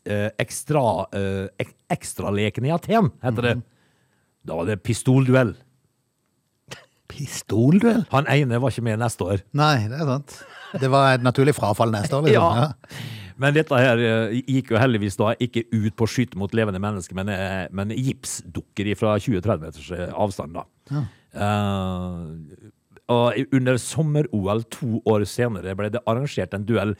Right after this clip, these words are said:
Speaker 1: der to utøvere faktisk måtte skyte mot hverandre. Eh, heldigvis da så brukte de vokskuler og beskyttende utstyr.
Speaker 2: Hm.
Speaker 1: Tror vi skal være glad for at det er borte.
Speaker 2: Kan vi, kan være greit at ting har forandret seg.
Speaker 1: Ja,
Speaker 2: Ja.
Speaker 1: eh, og, og så har du jo,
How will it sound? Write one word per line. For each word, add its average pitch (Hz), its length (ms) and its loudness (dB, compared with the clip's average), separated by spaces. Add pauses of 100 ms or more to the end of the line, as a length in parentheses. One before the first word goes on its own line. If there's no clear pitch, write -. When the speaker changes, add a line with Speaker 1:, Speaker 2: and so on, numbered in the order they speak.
(220)
Speaker 1:
der 110 360 0
to 107 360 -4
utøvere 101 580 -4
faktisk - 500 -8
måtte 101 240 -6
skyte 120 320 -4
mot 92 140 -8
hverandre. 110 400 -2 (760)
Eh, 101 360 0 (240)
heldigvis 98 500 -2
da 117 80 0
så 113 140 -6
brukte 113 240 -2
de 117 100 2
vokskuler 113 960 -4
og 107 480 0
beskyttende - 480 -4
utstyr. - 320 -12 (200)
Speaker 2:
Hm. 135 120 0 (380)
Speaker 1:
Tror 160 100 2
vi 127 80 4
skal 120 140 0
være 139 100 2
glad 147 320 -2
for 120 140 -2
at 92 80 -6
det - 80 -4
er 82 80 -6
borte. - 320 -6 (220)
Speaker 2:
Kan 143 180 0
vi, 135 160 -2
kan 170 180 0
være 190 240 0
greit 92 520 -4
at 147 120 4
ting 107 160 -2
har 104 160 -2
forandret 90 320 -4
seg. 185 160 2 (140)
Speaker 1:
Ja, 107 120 -2 (120)
Speaker 2:
Ja. 110 420 2
Speaker 1:
eh, 101 160 -8 (120)
og, 160 180 4
og 139 180 2
så 147 140 2
har 165 100 6
du 120 80 2
jo, 117 140 4